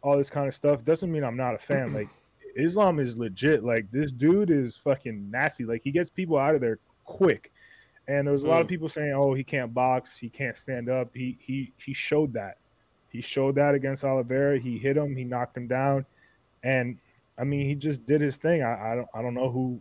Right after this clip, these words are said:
Speaker 1: who really wants to fight that dude because he's just so, like, dominant. And, I mean, when you're getting trained by fucking, um,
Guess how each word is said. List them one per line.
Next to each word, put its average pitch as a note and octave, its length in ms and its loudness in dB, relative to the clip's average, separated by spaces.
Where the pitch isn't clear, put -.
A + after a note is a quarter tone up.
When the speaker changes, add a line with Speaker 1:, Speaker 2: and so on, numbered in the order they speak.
Speaker 1:
who - 200 -8
really C3 240 0
wants C3 240 -4
to A2+ 80 -8
fight C3+ 280 -4
that A#2 200 0
dude A#2+ 200 -4
because A2+ 340 -4
he's A#2 240 -6
just A#2+ 280 -4
so, B2+ 240 4
like, A#2+ 440 -4
dominant. A2 560 -6
And, A2+ 400 -6
I A#2 60 -6
mean, G#2+ 380 -10
when B2 160 -8
you're B2+ 120 -2
getting C3 240 -2
trained D#3 340 -2
by A#2 160 0
fucking, A#2+ 580 -4
um, A2 460 -6